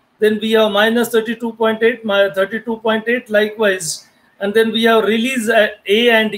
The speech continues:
E. So we have minus thirty-two point eight plus thirty-two point eight. And from this we will get sixteen point four, minus sixteen point four.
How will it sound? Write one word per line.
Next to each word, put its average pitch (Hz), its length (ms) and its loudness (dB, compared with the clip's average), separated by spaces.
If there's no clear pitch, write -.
E. 180 300 -8
So 214 180 -4
we 226 140 0
have 233 160 2
minus 240 300 2
thirty-two 233 420 -6
point 226 280 -2
eight 233 220 0
plus 226 220 -2
thirty-two 220 380 -4
point 202 320 -8
eight. 240 280 -8
And 196 160 -10
from 226 240 0
this 226 200 -4
we 220 100 -4
will 214 160 -6
get 202 220 -2
sixteen 240 480 -4
point 220 300 0
four, 202 200 0
minus 214 420 0
sixteen 233 400 -6
point 208 280 -4
four. 175 300 -6